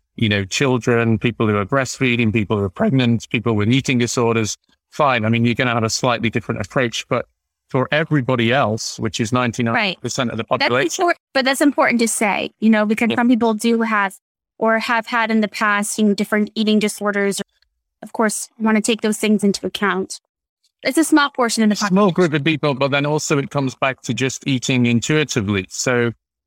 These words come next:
Speaker 1: yeah,
Speaker 2: Right.
Speaker 1: it, it, two hundred years ago, people weren't thinking to themselves, "Oh,
Speaker 2: That
Speaker 1: I'm, I'm pregnant, I need to eat five
Speaker 2: Right.
Speaker 1: times, then I need to," it was just, they ate food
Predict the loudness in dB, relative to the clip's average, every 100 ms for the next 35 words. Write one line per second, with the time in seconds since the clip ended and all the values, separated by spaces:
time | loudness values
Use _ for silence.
0 | -4 -2 0 -2 -2 -2 -4 -6 0 2
1 | 2 2 2 2 2 0 0 -2 0 0
2 | 0 -2 -2 2 2 2 0 0 -2 -4
3 | -2 -2 -6 -6 -6 -2 -2 -2 -2 -4
4 | -2 0 0 0 -2 0 2 0 -2 _
5 | _ _ _ -20 -18 -14 -4 -2 -2 -2
6 | -2 0 -2 0 0 2 0 -4 -2 0
7 | 2 0 0 0 -2 -12 -4 -2 0 0
8 | 0 -4 -12 -6 -4 -4